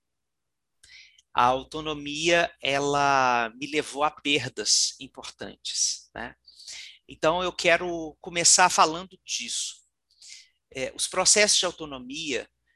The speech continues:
são processos, é, que têm os valores mais nobres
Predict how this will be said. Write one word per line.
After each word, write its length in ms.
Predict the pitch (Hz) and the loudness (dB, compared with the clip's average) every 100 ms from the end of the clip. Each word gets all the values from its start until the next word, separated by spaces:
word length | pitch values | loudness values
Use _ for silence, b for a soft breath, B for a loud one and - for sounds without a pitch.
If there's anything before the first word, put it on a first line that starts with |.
| - | -6
são 460 | - - 165 165 | 0 2 2 -2
processos, 1160 | 170 143 131 - 151 139 131 - - - - - b b _ - | -6 -6 2 2 4 0 -2 -4 -4 -8 -8 -10 b b _ -6
é, 480 | 139 139 135 127 - - | -4 -2 -2 -2 -6 -12
que 320 | - 156 - | -10 -10 -10
têm 360 | - 156 160 - | -2 -2 -2 -12
os 220 | 151 156 - | -10 -4 0
valores 680 | 151 160 143 170 185 165 | 4 4 2 -4 -2 -2
mais 340 | 165 190 190 160 | 2 2 0 -2
nobres 840 | 156 175 180 - 294 - - - | 0 2 2 -2 -2 0 -2 -6